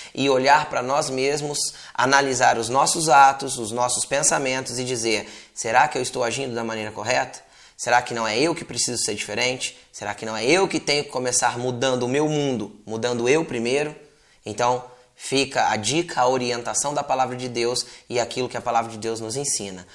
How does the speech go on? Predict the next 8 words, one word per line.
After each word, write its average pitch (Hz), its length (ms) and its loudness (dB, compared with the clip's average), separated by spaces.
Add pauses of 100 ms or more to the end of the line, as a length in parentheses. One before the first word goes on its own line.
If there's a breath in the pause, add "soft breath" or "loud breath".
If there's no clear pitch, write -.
(220 loud breath)
Mude-se, 127 960 2
mudando 117 640 -4
primeiro 113 640 -4
a 110 80 -6
sua 110 240 -4
maneira 113 560 -6
de 127 100 -10
pensar. 110 640 -8